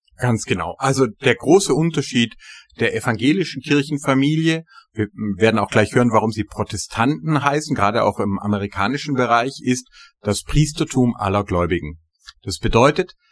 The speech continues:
es gibt keine Mittlerinstanz mehr. Es wird nicht gesagt, der Priester, der vermittelt zwischen dir und Gott, sondern es gibt den Menschen,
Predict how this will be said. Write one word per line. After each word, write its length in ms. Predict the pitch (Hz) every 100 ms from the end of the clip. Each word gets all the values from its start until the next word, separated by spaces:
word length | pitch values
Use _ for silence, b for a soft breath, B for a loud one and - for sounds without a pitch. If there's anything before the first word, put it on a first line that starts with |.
| b b
es 220 | - 117
gibt 220 | - 147 -
keine 320 | 127 147 135
Mittlerinstanz 840 | 147 151 131 95 - 87 80 -
mehr. 280 | 87 80 -
Es 160 | - 101
wird 140 | 127
nicht 160 | 139 139
gesagt, 340 | 120 123 - - 110
der 120 | 110
Priester, 520 | 101 - 151 151 - 110
der 160 | 107
vermittelt 440 | 101 104 135 147 -
zwischen 320 | 101 90 95
dir 220 | 95 95
und 160 | 92 90
Gott, 260 | 120 156
sondern 380 | - - 107 107
es 120 | 104
gibt 200 | - 104
den 120 | 98 95
Menschen, 540 | 117 175 - 220